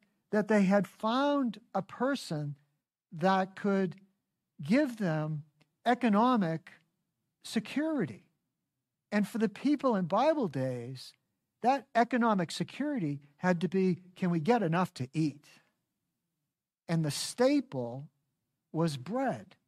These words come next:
And they wanted to make Jesus king so that they could have economic security and political security. And Jesus takes that desire for material security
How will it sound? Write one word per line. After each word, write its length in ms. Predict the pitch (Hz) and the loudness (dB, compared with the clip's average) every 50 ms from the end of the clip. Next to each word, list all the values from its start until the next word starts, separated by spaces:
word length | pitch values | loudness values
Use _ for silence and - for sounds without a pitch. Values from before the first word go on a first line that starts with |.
| _ _ _ _ _ _ _ _ _ _ _ _ _ _ _ _ - | _ _ _ _ _ _ _ _ _ _ _ _ _ _ _ _ 2
And 160 | 208 220 226 | 4 6 6
they 100 | 226 214 | 8 6
wanted 400 | 180 190 226 269 302 311 330 - | 6 6 6 4 4 4 2 0
to 100 | - 240 226 | 0 0 2
make 220 | 233 226 214 214 | 2 2 2 0
Jesus 500 | - - 226 226 214 170 180 165 - - | 0 0 0 2 0 0 -2 -4 -6 -8
king 560 | - - 240 277 269 233 190 170 165 160 147 - _ _ _ _ _ _ _ _ | -8 -4 -2 0 0 0 0 -2 -2 -6 -8 -12 _ _ _ _ _ _ _ _
so 140 | - - 233 220 | -4 0 0 2
that 160 | 214 214 - | 2 2 2
they 120 | 226 202 | 2 0
could 180 | 196 - 196 170 | 0 0 0 2
have 300 | 185 190 185 190 175 - _ _ _ _ _ _ _ - | 2 4 2 2 0 -2 _ _ _ _ _ _ _ 2
economic 840 | 240 262 247 - 233 196 208 240 262 262 214 170 160 170 - _ _ _ _ _ _ _ _ _ _ _ _ _ _ _ | 2 2 2 2 2 2 2 2 2 0 0 0 -2 -4 -6 _ _ _ _ _ _ _ _ _ _ _ _ _ _ _
security 760 | - - 185 175 - - 160 147 139 131 131 131 147 175 180 - _ _ _ _ _ _ | -6 -4 -4 -2 -2 -2 -2 0 0 -2 -2 -4 -4 -6 -6 -10 _ _ _ _ _ _
and 180 | - 226 233 - | 0 0 0 0
political 600 | - 190 262 277 320 349 339 320 - 208 156 127 | -2 -4 -2 0 0 -2 -2 -2 -2 -2 -4 -4
security. 600 | - - 151 120 - 135 117 95 87 - - _ _ _ _ _ _ _ _ _ _ _ _ _ _ _ _ _ _ _ _ _ - | -4 -6 -10 -8 -8 -10 -12 -12 -14 -18 -20 _ _ _ _ _ _ _ _ _ _ _ _ _ _ _ _ _ _ _ _ _ -2
And 140 | 233 233 202 | 0 0 0
Jesus 720 | - - 302 339 339 311 - 262 240 226 - - - - _ _ _ _ _ _ _ _ _ _ _ _ _ _ _ _ _ _ _ _ _ - - - - | 2 4 4 4 4 4 2 0 0 0 -2 -4 -10 -14 _ _ _ _ _ _ _ _ _ _ _ _ _ _ _ _ _ _ _ _ _ -20 -10 0 4
takes 380 | 262 285 311 302 - - - | 4 4 4 2 -2 -6 -4
that 260 | - 226 214 202 - | 0 0 2 2 2
desire 640 | - 185 170 147 156 202 220 233 254 262 262 254 233 | 2 0 0 2 2 4 4 6 6 4 4 2 2
for 340 | - - - 170 160 165 165 - | 0 -2 -2 0 0 -2 -2 -4
material 800 | 170 165 170 - - - - 247 254 262 269 277 277 269 262 240 | -4 -4 -4 -4 -4 -4 0 0 2 2 2 2 2 2 2 2
security 840 | 190 - - 190 - - - 269 302 302 254 185 151 147 151 151 | 0 -2 -6 -8 -8 -6 -6 -4 -2 -2 -2 -2 -2 -2 -2 -4